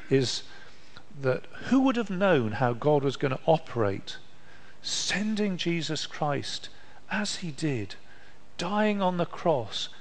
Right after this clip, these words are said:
as he did, risen from the dead as he was, and then the gospel going out to the Gentiles? Who would have known that that's what God was gonna do? It's a plan that God had,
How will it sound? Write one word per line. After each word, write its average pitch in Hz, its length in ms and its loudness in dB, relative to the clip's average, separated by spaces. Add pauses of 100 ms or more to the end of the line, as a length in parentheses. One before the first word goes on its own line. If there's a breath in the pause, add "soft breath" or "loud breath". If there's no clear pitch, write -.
(200 loud breath)
as 196 260 2
he 180 140 0
did, 147 380 4 (520 loud breath)
risen 196 560 4
from 190 200 2
the 185 100 6
dead 156 480 8
as 180 300 2
he 165 200 0
was, 143 460 4 (240 loud breath)
and 151 240 4
then 160 180 6
the 151 80 8
gospel 160 520 4
going 156 380 6 (100)
out 214 260 4
to - 140 -2
the 180 100 6
Gentiles? 143 840 2 (220 loud breath)
Who 262 200 4
would 233 180 2
have 196 120 2
known 196 460 2
that - 120 -4
that's - 240 -2
what 135 160 -2
God 160 220 2
was 151 140 -2
gonna 151 260 -2
do? 135 380 -2 (520 loud breath)
It's - 260 4
a 143 80 4
plan 247 600 4
that 214 160 0
God 143 280 4
had, 175 380 4